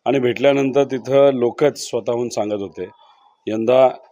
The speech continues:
चिन्ह हे तुतारी वाजवणारा माणूस आणि सुप्रियाताई ह्या खासदार. कोणाला भेट, म्हणजे काही न बोलता, उलट आम्हाला प्रचार करायची जरूरत पण नाही अशी परिस्थिती आहे. लोकांना चिन्ह माहिती आहे, आपले उमेदवार माहिती आहे, त्यामुळे वातावरण खरंच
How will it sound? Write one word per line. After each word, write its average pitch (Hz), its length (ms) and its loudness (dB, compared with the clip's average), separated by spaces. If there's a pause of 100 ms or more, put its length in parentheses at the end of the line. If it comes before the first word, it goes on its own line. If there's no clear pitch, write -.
(160)
चिन्ह 117 300 -4
हे 95 320 -10
तुतारी 113 380 -4
वाजवणारा 107 480 -2
माणूस 101 480 -6 (480)
आणि 110 140 -4
सुप्रियाताई 117 640 0
ह्या 113 180 -4
खासदार. 95 460 -6 (540)
कोणाला 113 280 0
भेट, 101 200 -6 (120)
म्हणजे 120 200 2
काही 135 280 2
न 135 240 2
बोलता, 139 340 2
उलट 110 240 2
आम्हाला 117 220 2
प्रचार 127 300 -4
करायची 120 340 -2
जरूरत 113 280 -2 (160)
पण 117 100 -6
नाही 113 140 -6
अशी 101 180 -12
परिस्थिती 101 480 -10
आहे. 90 140 -4 (500)
लोकांना 123 320 -2
चिन्ह 117 360 -2
माहिती 117 360 -2
आहे, 120 120 -6 (480)
आपले 104 220 -6
उमेदवार 117 440 0
माहिती 110 320 -8
आहे, 117 80 -4
त्यामुळे 147 580 -2
वातावरण 156 440 2
खरंच - 440 -6